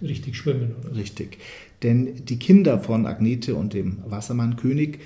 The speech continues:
Speaker 2: sind ja halb menschlich. Denen machen die Glocken auch nicht so viel aus, der Exorzismus. Die könnten bleiben, aber sie wollen natürlich mit ihrer, sie wollen natürlich mitziehen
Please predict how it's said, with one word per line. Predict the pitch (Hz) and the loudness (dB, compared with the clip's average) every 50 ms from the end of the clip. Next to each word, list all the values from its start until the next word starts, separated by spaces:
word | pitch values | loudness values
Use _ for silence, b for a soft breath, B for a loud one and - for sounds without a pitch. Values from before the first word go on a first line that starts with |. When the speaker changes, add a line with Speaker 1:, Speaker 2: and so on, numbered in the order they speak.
| B B B | B B B
Speaker 2:
sind | - 123 113 110 | -2 0 2 2
ja | 113 95 | 2 0
halb | 95 95 90 95 | -2 -2 -2 0
menschlich. | 101 95 107 127 123 - - 147 - - - | 0 2 2 2 0 0 -2 -4 -4 -4 -2
Denen | - 131 135 156 165 151 135 | 0 2 2 2 2 0 -2
machen | 135 127 120 139 127 120 - - 127 | -2 -4 -4 -4 -6 -6 -6 -6 -4
die | 120 127 | -4 -4
Glocken | - 131 135 127 131 143 135 131 131 123 - - - - - | -2 -2 -4 -2 -2 -4 -4 -4 -6 -8 -10 -16 -20 -20 -12
auch | - 101 123 123 | -6 -2 0 0
nicht | 131 120 117 | 0 -2 -4
so | - 120 | -6 -6
viel | 120 - - | -6 -4 -4
aus, | - 131 143 113 - - - | 0 0 0 0 0 -4 -6
der | - 90 | -4 -4
Exorzismus. | - - - 101 95 - 104 92 - - 78 76 - - - - B B B B B B B | -4 -4 -4 -6 -4 -4 -6 -4 -2 -2 -2 -4 -4 -8 -14 -18 B B B B B B B
Die | - 151 147 | -2 -2 0
könnten | - - 139 147 143 - 139 113 | 2 0 0 0 0 -2 -4 -2
bleiben, | 120 110 123 127 123 117 | -2 0 2 2 2 2
aber | 113 85 113 104 | 0 0 0 -2
sie | 110 104 | -2 0
wollen | 104 107 107 107 | -2 0 0 0
natürlich | 107 107 101 - 98 95 - | -2 -2 -4 -6 -6 -4 0
mit | 107 107 107 104 - | 0 0 0 0 -4
ihrer, | - 107 104 101 98 95 95 B B B B B B B B B B B B B B _ - - | -6 -4 -4 -4 -6 -6 -10 B B B B B B B B B B B B B B _ -18 -8
sie | - 120 | -6 -2
wollen | 104 101 113 117 | 0 2 2 2
natürlich | 107 - - 104 101 - - - - | 0 0 -2 -4 -4 -4 -6 -8 -2
mitziehen | 135 120 120 117 - - - - - 113 107 107 110 113 110 - | 2 2 4 2 2 -6 -10 -6 -2 2 2 2 2 2 -2 -4